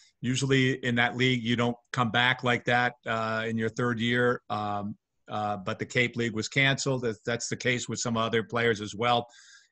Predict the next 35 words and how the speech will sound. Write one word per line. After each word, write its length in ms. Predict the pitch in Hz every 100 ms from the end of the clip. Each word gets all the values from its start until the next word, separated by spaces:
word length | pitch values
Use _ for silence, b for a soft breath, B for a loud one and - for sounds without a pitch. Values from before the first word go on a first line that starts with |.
| -
And 140 | 117 120
he 140 | 139
is 160 | 127 -
just 180 | 117
a 60 | 113
really 240 | 113 113
nice 300 | 110 117 113
looking 200 | 117 107
ball 280 | 107 107 110
player 280 | 110 107 107
with 140 | 101
a 20 | 101
great 260 | 110 104
swing. 480 | - 107 110 110 110 101 -
As 320 | 98 98 95
we've 160 | 113 107
talked, 220 | 120 123
I 40 | 143
think 140 | 139
we 80 | 101
talked 260 | 117 113
about 240 | 107 107 107
him 160 | 110
maybe 220 | 107 110 104
last 380 | 107 110 -
week 180 | 113 107
or 60 | 98
two 180 | - 110
weeks 280 | 107 -
ago 340 | 98 101 98 95 b b b -
on 140 | 104
the 60 | 104
podcast, 680 | 107 104 101 110 104 98 - 95
but, 260 | 101 98 101
uh, 240 | 101 98